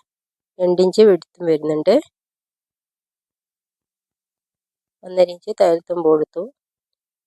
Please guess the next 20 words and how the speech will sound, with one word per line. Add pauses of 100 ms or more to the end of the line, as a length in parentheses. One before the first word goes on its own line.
(960)
ഇനി
താഴെയിലത്തെ
വേസ്റ്റ്
വണ്ണം (260)
ഏഴര
ഇഞ്ചാണ്
വരുന്നത്.
ഒരു
ഇഞ്ച് (160)
ഡോട്ട്
അടിക്കാനുള്ളിയും
ഒന്നര
ഇഞ്ച് (540)
തയ്യൽ
തുമ്പ്
കൊടുത്തു. (100)
ഇത്
നമുക്ക്
യോജിപ്പിച്ച്
കൊടുക്കാം.